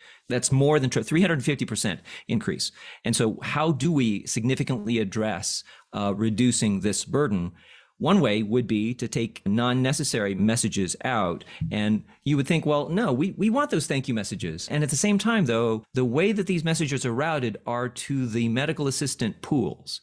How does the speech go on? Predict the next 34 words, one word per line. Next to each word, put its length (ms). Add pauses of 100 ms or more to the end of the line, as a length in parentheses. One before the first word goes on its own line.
(200)
And 100
so 80
now 300
you 260
are 120
doubling, 840 (300)
tripling. 640 (220)
How 160
many 180
ping 220
pongs 500 (160)
does 180
this 160
message 260
go 120
through? 240 (180)
Thank 300
you 300 (160)
goes 160
to 80
the 140
M 120
A 160
who 80
has 120
to 80
say, 120
"Ugh, 300
forward, 560
forward 300
to 60
the 60
right 200
doctor." 440